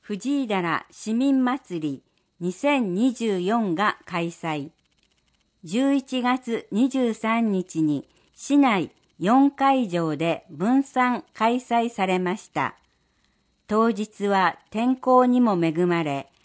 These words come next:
様々なイベントが行われました。各会場、たくさんの来場者で盛り上がりを見せていました。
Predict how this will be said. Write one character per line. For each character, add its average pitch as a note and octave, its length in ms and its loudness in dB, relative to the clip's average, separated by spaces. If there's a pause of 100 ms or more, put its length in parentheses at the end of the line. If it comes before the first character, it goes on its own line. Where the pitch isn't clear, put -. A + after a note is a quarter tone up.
(240)
様 A#3+ 360 0
々 A3 320 0
な A3 260 -2
イ D#3+ 120 -4
ベ G#3 200 0
ン A3 100 0
ト G#3 160 -4
が A3+ 200 4
行 F3+ 260 -6
わ F3+ 300 2
れ E3 140 -2
ま E3 180 -4
し - 140 -18
た。 C3+ 260 -6 (800)
各 C#4 460 -4
会 F#3+ 340 -2
場、 E3+ 360 -4 (360)
た G#3 120 -2
く B3 140 -8
さ C#4 260 2
ん A3+ 160 0
の F#3+ 240 -2
来 G#3+ 380 0
場 B3+ 260 2
者 F3+ 220 -6
で F#3 260 -2
盛 E3 240 -2
り A#3 80 2
上 B3 140 2
が A#3+ 140 0
り A3+ 180 0
を A#3+ 120 2
見 G#3+ 140 -2
せ A#3 160 0
て A#3+ 200 0
い D#3 120 -2
ま D#3 180 -2
し - 160 -20
た。 C3 260 -8